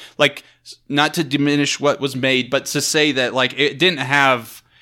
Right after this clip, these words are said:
it was maybe some, like, proof of concept of the platform or something little kind of game. You, I'm sure you're Googling it right now. But anyway, they have shut down all their internal studios,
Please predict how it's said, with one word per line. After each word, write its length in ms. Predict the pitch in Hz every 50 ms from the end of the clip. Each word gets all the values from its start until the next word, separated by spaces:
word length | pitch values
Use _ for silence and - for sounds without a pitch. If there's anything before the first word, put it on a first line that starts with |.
| _ -
it 60 | - 160
was 140 | 185 170
maybe 220 | 147 190 202 185 190
some, 220 | - - 196 190
like, 200 | 175 160 151 -
proof 280 | - - 175 180 170 -
of 180 | 160 135 -
concept 600 | - - 131 131 139 147 143 - - 135 127 -
of 100 | 135 120
the 80 | 113 117
platform 640 | - - - 120 120 120 - - - 135 123 117 120
or 60 | 117
something 420 | - - 123 117 - 117 113 113
little 160 | 113 110 104 -
kind 200 | - 113 110 110
of 60 | 104
game. 160 | 110 107 107
You, 160 | 107 113 113 - - - - - - -
I'm 80 | -
sure 160 | 107 - 120
you're 140 | 117 101 101
Googling 320 | 110 117 113 107 107 107 104
it 40 |
right 180 | 95 98 92 98
now. 120 | 110 98
But 260 | 87 110 139 131 - - - - _ _ - -
anyway, 400 | 208 214 202 165 123 110 98 - _ _ _ -
they 160 | - 139 165 180
have 120 | 175 156
shut 340 | - - - 214 220 220 202
down 200 | 214 208 208 196 -
all 220 | 160 170 185 196
their 180 | 190 202 196 190
internal 580 | 180 - 185 185 185 180 180 175 - - _ _ _ -
studios, 840 | - - 151 - 185 190 190 170 170 165 165 156 156 165 160 -